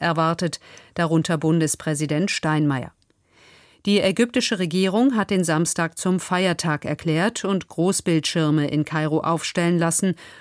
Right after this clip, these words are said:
auf denen die Eröffnungsfeier übertragen werden soll.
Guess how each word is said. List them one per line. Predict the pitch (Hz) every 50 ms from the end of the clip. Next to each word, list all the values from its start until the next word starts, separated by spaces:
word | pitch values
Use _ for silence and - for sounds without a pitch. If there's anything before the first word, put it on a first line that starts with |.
| -
auf | - 185 - -
denen | 202 202 208 214
die | 196 208
Eröffnungsfeier | 185 190 190 175 - 170 165 - - 175 175 160 - - 165 156 151 156 156 -
übertragen | - 175 - - - - - 147 147 135 156 147
werden | 143 147 143 135 147 143
soll. | 135 151 135 127 -